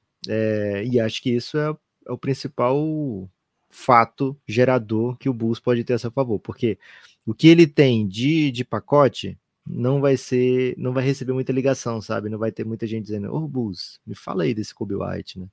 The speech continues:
Me fala do Vucevic, né? Me fala da escolha dezoito." Mas acho que o Bulls vai ter muito interesse em sair falando, "Cara, vocês já viram o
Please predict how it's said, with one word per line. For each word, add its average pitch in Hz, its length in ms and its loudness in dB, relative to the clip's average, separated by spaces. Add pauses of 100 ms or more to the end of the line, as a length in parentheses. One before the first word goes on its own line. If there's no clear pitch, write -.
(320)
Me 107 60 -4
fala 165 300 0
do 127 100 -4
Vucevic, 95 640 -6
né? 101 160 -8 (120)
Me 107 80 -6
fala 170 240 0
da 139 60 4
escolha 107 280 0
dezoito." 92 460 -4 (280)
Mas 107 140 0
acho 113 160 4
que - 60 -8
o - 20 -6
Bulls 117 160 2
vai 120 120 4
ter 131 100 0
muito 127 320 0
interesse 131 480 2
em 123 40 -2
sair 120 240 2
falando, 98 280 -2
"Cara, 120 240 2
vocês 151 260 -2
já 180 160 4
viram 135 500 2 (520)
o 151 160 6